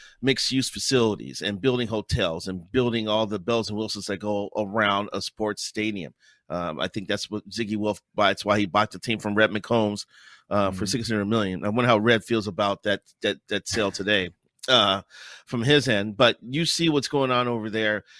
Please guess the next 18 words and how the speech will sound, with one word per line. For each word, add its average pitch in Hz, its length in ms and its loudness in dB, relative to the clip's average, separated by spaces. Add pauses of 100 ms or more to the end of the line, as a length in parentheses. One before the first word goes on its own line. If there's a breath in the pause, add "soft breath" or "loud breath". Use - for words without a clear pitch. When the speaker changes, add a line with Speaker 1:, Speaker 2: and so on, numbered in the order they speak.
(140 loud breath)
Speaker 1:
in 123 120 0
Eagan. 113 280 0
I 110 100 4
live 131 240 4 (160)
next 120 260 0
door 123 140 2
in 113 80 0
Emerald 113 180 -2
Grove 107 160 -2
Heights, 107 280 2
so 104 100 -2
I've 104 180 2
watched 107 360 2
the, 95 300 -12
I've 107 200 0
watched 113 280 0
the - 40 -14
construction. 104 680 -2